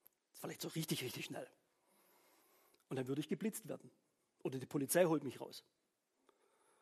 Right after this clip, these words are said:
Und dann sagen die plötzlich, das ist eine schlimme Straftat, die sie gedacht haben. Du denkst, what? Ich fahr doch nur schnell Auto. Ja? Ich hab niemanden umgebracht. Alle leben noch. Ja? Wo ist das Problem?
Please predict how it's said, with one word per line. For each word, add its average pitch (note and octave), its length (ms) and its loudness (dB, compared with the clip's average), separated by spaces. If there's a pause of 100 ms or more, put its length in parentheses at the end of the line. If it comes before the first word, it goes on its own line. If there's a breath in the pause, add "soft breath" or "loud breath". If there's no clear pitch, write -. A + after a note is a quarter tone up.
(120)
Und B2+ 100 -4
dann F3 100 4
sagen G3 280 8
die A#3+ 120 4
plötzlich, G#3+ 500 4 (160)
das C#3 160 -6
ist B2+ 140 -8
eine B2+ 100 -10
schlimme D3+ 320 0
Straftat, D3+ 480 0
die C3 80 -10
sie A#2+ 140 -12
gedacht - 340 -14
haben. C3 120 -16 (360)
Du E3 80 -10
denkst, C3 380 -6
what? G#4 340 4 (680 soft breath)
Ich - 80 -10
fahr C3+ 160 -2
doch B2+ 100 0
nur C3+ 160 2
schnell D#3 220 8
Auto. A#3+ 420 12 (360 soft breath)
Ja? G3 220 12 (320 loud breath)
Ich B2 140 -2
hab D3 140 8
niemanden F3+ 300 10
umgebracht. E3 540 6 (960)
Alle E3 200 6
leben F3+ 260 12
noch. D#3+ 260 8 (360)
Ja? E3 180 10 (480 soft breath)
Wo E3 100 2
ist D3 100 2
das - 40 -8
Problem? C#3+ 380 4